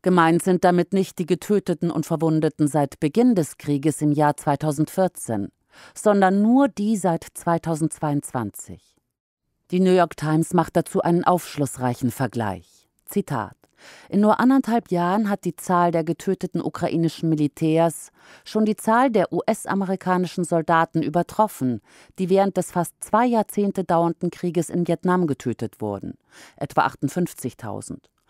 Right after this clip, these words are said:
Und ebenso die ähnliche Zahl der afghanischen Sicherheitskräfte, die zwischen zweitausendeins und zweitausendeinundzwanzig in Afghanistan getötet wurden, etwa neunundsechzigtausend.“ Zitat Ende.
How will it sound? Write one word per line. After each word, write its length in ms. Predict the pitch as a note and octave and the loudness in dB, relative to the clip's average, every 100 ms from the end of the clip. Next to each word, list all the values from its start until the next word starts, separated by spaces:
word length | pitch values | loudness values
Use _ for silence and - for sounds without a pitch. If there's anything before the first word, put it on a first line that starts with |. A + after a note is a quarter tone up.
| - - - | -20 -20 -6
Und 120 | - | -2
ebenso 480 | F#3 G#3+ A3 A3+ A3+ | 0 2 2 2 2
die 120 | G#3 | 2
ähnliche 480 | - G3 G3 - F#3+ | 2 2 0 -2 -6
Zahl 360 | - F#3 F3+ | -2 2 2
der 140 | F3+ - | 2 0
afghanischen 580 | - G#3+ G#3 F3+ - | 0 0 2 0 -2
Sicherheitskräfte, 1080 | D#3 D3+ D#3+ D3+ D3 - - D#3 - - D3+ D3+ - - - | -2 0 0 0 -2 -4 -2 -2 -2 -4 -4 -4 -16 -20 -10
die 80 | G#3 | -6
zwischen 360 | - C4 C#4+ | -2 0 0
zweitausendeins 920 | - G#3+ G#3 G3+ G3 - E3+ F3+ G3+ | 0 -2 0 -2 -2 -2 -2 0 -2
und 140 | G3+ - | -6 -2
zweitausendeinundzwanzig 1160 | F#3+ F3+ F#3 F3 - F3 F3+ - E3+ E3 E3+ | -2 0 -2 -2 -2 -2 -2 -2 -4 -4 -6
in 80 | F3+ | -4
Afghanistan 680 | F3 - F3+ D#3+ - C3+ A#2+ | -4 0 2 2 0 -4 -2
getötet 540 | A2+ - A2 A#2 - | -4 -6 -8 -8 -10
wurden, 380 | A2 F#2+ F#2+ F#2 _ - - _ | -8 -6 -8 -14 _ -20 -20 _
etwa 240 | D3 D#3+ | -4 0
neunundsechzigtausend.“ 1160 | D#3 D3+ D3+ D3+ D#3 - B2+ - G#2+ G2 F#2 F2 - | 2 4 2 0 -2 -4 -12 -10 -12 -10 -10 -14 -12
Zitat 460 | C#3 - D#3 D#3+ - | -12 -6 -6 -6 -8
Ende. 400 | B2+ G2 - | -8 -10 -14